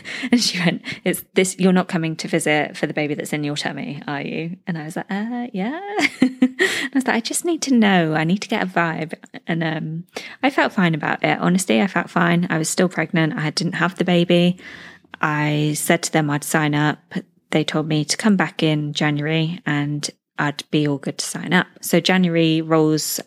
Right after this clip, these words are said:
by. At this point, I've had the baby. She's, what, two months old, or maybe three months in January. But I was needing to get back to work. I had an extra month of holiday banked, so I could make it up to four months of mat leave.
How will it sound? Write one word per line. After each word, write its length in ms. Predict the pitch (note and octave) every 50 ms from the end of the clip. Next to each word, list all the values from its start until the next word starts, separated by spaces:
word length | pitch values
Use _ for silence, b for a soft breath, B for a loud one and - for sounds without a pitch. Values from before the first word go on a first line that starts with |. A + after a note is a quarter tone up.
| - D3+ -
by. 520 | F3 F3 F3+ F#3 F#3+ G3+ G3+ G3 G3 - -
At 160 | - D#3 -
this 200 | - F3+ F#3 F#3
point, 320 | - - F3+ E3 D#3+ D#3 -
I've 280 | - D3+ D#3 D3+ D3+ -
had 240 | - - D#3+ - -
the 60 | F3+
baby. 420 | D#3+ D#3 D#3 D#3 E3 E3 E3 D#3+
She's, 360 | D#3 - - D#3+ D#3+ D3+ - -
what, 360 | D#3+ D#3 - - - _ -
two 400 | - - - D#3+ D#3 D#3 D#3 D#3 E3
months 340 | F3 E3 D#3+ D#3 D#3 - -
old, 320 | E3 D#3+ E3 E3 E3+ - - - -
or 100 | D3+ D3
maybe 300 | D#3 E3+ F#3+ G#3+ G#3 C4+
three 240 | - - F3 D#3+ D#3
months 280 | D3+ D3+ D3 - -
in 100 | D#3+ D#3
January. 540 | D3 D#3+ D3+ D3+ D3 D3 D#3 D#3 D#3 D#3+ - b b b b b b b b
But 120 | - -
I 80 | B2+ D#3+
was 120 | D#3 -
needing 360 | - E3+ E3 D#3 - D#3+ D#3+ C#3+
to 100 | - -
get 160 | D3 - -
back 160 | D#3 - -
to 120 | - - E3+
work. 360 | D3+ D#3 E3+ G3+ G#3 - - -
I 100 | - D#3
had 420 | D3+ D#3+ D#3 D#3 D#3+ D#3+ D#3 - - _ -
an 100 | E3 D#3+
extra 380 | D#3+ - - - - - E3+ D#3+
month 400 | D#3+ D#3+ D#3 D#3 D#3+ - - -
of 160 | - D3+ -
holiday 680 | - - D#3 D#3 D3+ D#3+ D3+ D#3 D#3 D3+ D#3 E3 F3 - _ _ _ -
banked, 520 | - D3+ D3+ D3+ E3 F3+ F3+ - - - -
so 380 | - - - D3+ D3 D3+ - -
I 160 | - D3 D3+
could 320 | D3 - - D#3 - -
make 220 | D#3 D3+ D3+ - -
it 60 | -
up 180 | C#3+ D3+ _ -
to 300 | - - D3+ D3+ D3+ D3+ B B B B B B
four 320 | - - - - F#3 E3 D3+
months 400 | D3+ D3+ D3+ D#3 - - - -
of 160 | D3+ D3 -
mat 180 | D#3+ D3+ -
leave. 400 | - D#3 D#3+ E3+ G3 B3 B3+ -